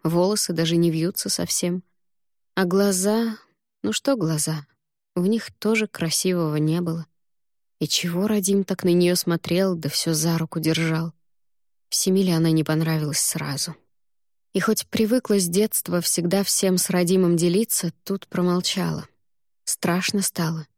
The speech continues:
А ну как он эту свою курносую выберет? А та ещё дружбу завязать пыталась. Подарки дарила, добренькой притворялась. Лицом темнело, стоило только что-то злое ей сказать.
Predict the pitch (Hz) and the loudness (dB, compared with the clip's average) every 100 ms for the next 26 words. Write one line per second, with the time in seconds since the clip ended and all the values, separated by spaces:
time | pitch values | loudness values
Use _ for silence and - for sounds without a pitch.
0 | _ 190 190 180 214 - 190 190 196 - | _ 2 4 4 0 2 2 2 0 0
1 | 202 202 190 220 214 226 214 - 156 156 | 2 2 0 0 2 2 2 2 2 2
2 | 160 151 151 - - _ _ _ _ _ | 2 0 -2 -8 -20 _ _ _ _ _
3 | _ - 147 175 180 - 185 156 151 151 | _ -10 -2 2 2 0 -2 0 0 0
4 | 175 185 190 185 170 - 165 - 160 165 | 0 0 2 0 0 -2 -6 -4 -2 -2
5 | - - _ _ _ 262 185 170 185 - | -4 -6 _ _ _ -2 0 0 0 -2
6 | 175 175 175 165 170 151 - 160 151 151 | 0 2 2 2 0 -4 -4 0 2 2
7 | 175 175 165 175 170 175 175 170 170 - | 2 0 -2 -2 -2 0 0 0 -2 -4
8 | - _ _ _ _ _ 170 160 160 156 | -8 _ _ _ _ _ -2 0 0 0
9 | 175 214 214 208 175 160 - - 170 165 | 2 2 4 4 4 0 -2 0 2 2
10 | 165 156 - - - - 165 165 165 156 | 0 -4 -4 -6 -4 -2 0 2 2 2
11 | 156 151 - 165 156 165 - - | 0 -2 -2 -2 -2 -4 -6 -10